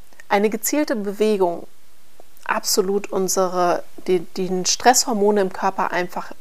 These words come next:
besser abbauen. Weil wir, wenn wir uns bewegen, die Durchblutung im Körper wird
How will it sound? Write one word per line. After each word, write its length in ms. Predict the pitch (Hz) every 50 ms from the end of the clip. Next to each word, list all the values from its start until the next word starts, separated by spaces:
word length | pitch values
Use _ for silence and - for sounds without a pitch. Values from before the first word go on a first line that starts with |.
| - -
besser 340 | 196 185 - - 180 - - - -
abbauen. 560 | - - - - - 165 151 190 - - 175 - - - - - - - - - - - - -
Weil 360 | 180 180 180 180 180 180 175 - - - - - - - - - -
wir, 260 | 233 190 185 180 -
wenn 160 | 196 190 190
wir 100 | 190 185
uns 140 | 202 190 190
bewegen, 420 | - - 180 190 214 220 226 226 202
die 120 | 208 196
Durchblutung 540 | - 196 185 - - 247 254 247 277 233 226
im 140 | 214 - -
Körper 380 | - 226 202 196 - 190 190
wird 180 | 190 190 -